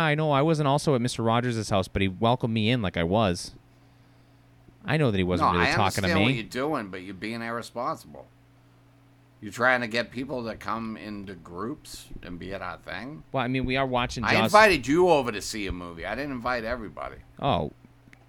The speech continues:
Speaker 1: well, then I gotta make some phone calls.
Speaker 2: Seriously, though, make some popcorn. Bring me some fresh popcorn when
Speaker 1: I
Speaker 2: you
Speaker 1: will.
Speaker 2: come over.
Speaker 1: I will. We'll see you in, uh, seven days. Jaws
Speaker 2: Six
Speaker 1: the
Speaker 2: days.
Speaker 1: Revenge.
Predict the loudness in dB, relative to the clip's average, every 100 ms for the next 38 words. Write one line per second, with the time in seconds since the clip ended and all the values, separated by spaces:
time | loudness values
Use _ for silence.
0 | -20 -20 -20 _ -6 -2 0 0 0 0
1 | -4 -6 -6 -4 -4 -4 -8 -16 -6 0
2 | 2 2 0 2 2 2 -2 -4 -4 2
3 | 2 0 -10 -10 -6 -6 -6 -8 -6 -4
4 | -4 -4 -10 -10 -14 -16 -16 -8 0 2
5 | 2 0 -8 -18 -20 -10 -4 0 -2 -4
6 | -20 -20 _ -20 _ -20 -20 -20 _ _
7 | -2 0 4 6 6 4 2 2 4 6
8 | 4 4 4 4 2 2 0 2 4 4
9 | 2 0 -10 -14 -20 -20 -20 -20 -4 2
10 | 4 2 -2 -6 0 2 2 0 0 0
11 | 2 4 4 4 2 2 0 -2 -6